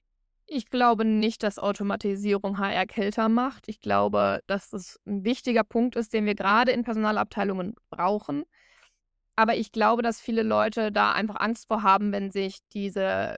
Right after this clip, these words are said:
Strukturen, die wahrscheinlich gerade im H R so sind, dass man eigentlich viel, ähm, aus dieser Papierkram-Ecke kommt, ne, dass man viele, viele Sachen händisch machen musste und auch wenn jetzt Unternehmen vielleicht schon,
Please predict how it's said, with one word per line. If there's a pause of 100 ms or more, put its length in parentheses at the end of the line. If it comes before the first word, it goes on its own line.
Strukturen,
die
wahrscheinlich
gerade
im
H
R
so
sind,
dass
man
eigentlich
viel, (840)
ähm,
aus
dieser
Papierkram-Ecke
kommt,
ne,
dass
man
viele, (280)
viele
Sachen (300)
händisch
machen
musste
und
auch
wenn
jetzt
Unternehmen
vielleicht
schon,